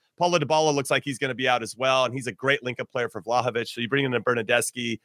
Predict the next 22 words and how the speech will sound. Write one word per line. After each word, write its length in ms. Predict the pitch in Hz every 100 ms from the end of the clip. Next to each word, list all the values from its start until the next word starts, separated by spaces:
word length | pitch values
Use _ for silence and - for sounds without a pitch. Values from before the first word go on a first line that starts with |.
| _ -
he's 140 | 131
just 160 | 131 120
not 160 | 104
Paulo 240 | 101 101 90
Dybala. 400 | 87 92 92 87 _ _ _ -
Um, 460 | 113 113 113 110
so, 240 | 110 160 165
so 220 | - 208
I'm 120 | 196
kinda 200 | 202 185
curious 260 | 180 175 -
to 60 |
see 180 | - 151
how 100 | 147
this 140 | 135 143
one 100 | 139
all 120 | 127
plays 180 | 131 127
out. 140 | 127
It's 100 | 127
a 20 |
very, 380 | 139 147 139